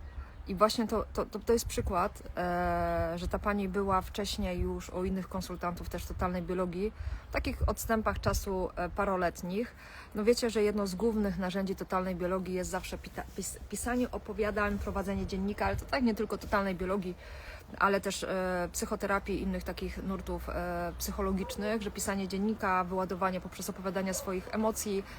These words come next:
no to jakby, e, wspomaga i faktycznie to wspomaga. Ale jeśli jesteś osobą, która ma wyparte całkowicie swoje dzieciństwo, e, która nie pamięta swojego dzieciństwa,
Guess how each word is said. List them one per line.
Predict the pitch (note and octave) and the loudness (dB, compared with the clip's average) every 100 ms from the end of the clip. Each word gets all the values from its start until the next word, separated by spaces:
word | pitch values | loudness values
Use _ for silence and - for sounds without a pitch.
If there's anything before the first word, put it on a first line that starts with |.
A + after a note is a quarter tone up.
| - - - | -12 -12 -4
no | G#3 | 0
to | C4 A#3 A3+ - | 4 6 6 4
jakby, | G#3 F#3+ F3+ F3 | 0 0 0 0
e, | F#3 F#3 F3+ E3+ - E3+ D#3 | 2 4 4 2 0 -2 -2
wspomaga | - - A#3 G#3+ F3 C#3+ - - | -4 2 6 8 8 4 -2 -4
i | G3+ | 0
faktycznie | G#3+ - B3+ B3 | 0 0 -2 0
to | A3+ | 0
wspomaga. | G#3 - G3 F3 B2+ - - - - - - - - - - - - - - - - - | -2 -2 0 0 0 -6 -12 -14 -12 -12 -12 -12 -14 -16 -16 -16 -16 -16 -16 -16 -16 4
Ale | B3 B3 G#3+ D#3+ E3 - - - | 10 10 10 6 2 -10 -10 -4
jeśli | G#3 G#3+ - B3+ | 2 2 4 4
jesteś | C4+ C4 | 4 2
osobą, | - G#3+ A3+ F#3 D#3+ C3 - - - | -2 0 2 4 2 0 -6 -14 -14
która | - B3 A3+ | -2 4 6
ma | A3 G#3+ | 8 8
wyparte | F#3+ A3 - B3+ C#4 B3 | 6 2 4 4 6 2
całkowicie | - G3+ - F#3+ G#3+ G#3 | 4 2 2 -2 -2 -4
swoje | - F#3 | -2 -2
dzieciństwo, | F3+ - E3+ D3+ - D#3 F3 - - - - - - - - - - | -2 -4 -4 -4 0 -2 -2 -10 -16 -16 -16 -16 -16 -18 -18 -6 2
e, | G3 F#3+ F#3+ F#3 F#3 F3+ | 4 4 4 4 4 2
która | - - A3 A3 G#3 G#3 | 0 0 4 8 8 8
nie | A3+ | 8
pamięta | A3+ B3 C4 A#3+ G3 | 6 6 6 6 2
swojego | - F3+ E3+ | 2 0 0
dzieciństwa, | E3 E3+ - D#3 - - - D#3+ D#3+ | -2 -4 -4 -2 0 0 2 4 6